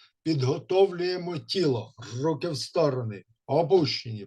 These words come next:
права зігнута перед грудьми, піднята вверх від грудей, спинку рівненько, в сторони, опущена, зігнута перед грудьми, піднята вверх від грудей, в сторони,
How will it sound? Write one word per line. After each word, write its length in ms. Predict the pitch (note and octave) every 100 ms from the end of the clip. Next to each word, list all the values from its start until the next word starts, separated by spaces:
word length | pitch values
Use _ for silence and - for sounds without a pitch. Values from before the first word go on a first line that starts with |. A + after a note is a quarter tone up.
| -
права 560 | A2+ A#2 C3 F3 E3+ E3
зігнута 580 | F3 D3+ E3 E3 E3+
перед 380 | E3 E3+ E3 D3
грудьми, 600 | C3 F3+ D3 E3 D3 A2+ - - - -
піднята 600 | - F3+ D3 E3 D3+ - D3
вверх 540 | C3 F3 F3+ C3+ -
від 340 | G2+ B2+ F#3
грудей, 380 | D3+ E3+ D#3+ D3+
спинку 480 | A#2 - E3 D#3+ F3+
рівненько, 760 | F#3+ F#3 F#3+ F#3 D3 F#3 D3+ - - - _ -
в 60 |
сторони, 640 | - G3+ F#3+ D#3+ C3+ A2 A2+ -
опущена, 920 | D3 F#3+ G3 G#3 D3 - C3+ G#2 G2 _ _ _ _ -
зігнута 720 | G#2 F#3+ F3+ F3+ F#3+ F#3 F#3+
перед 360 | - F3 F3+
грудьми, 500 | D#3 D3+ F3+ E3 E3+
піднята 640 | B2 A#2 F3+ D3 D#3 C3 C#3+
вверх 400 | A#2+ E3 F#3 F#3 B2
від 220 | D#3+ C3
грудей, 500 | C#3 E3+ D3+ D#3 A#2+
в 80 | -
сторони, 680 | - - F#3+ D3 C3 A2+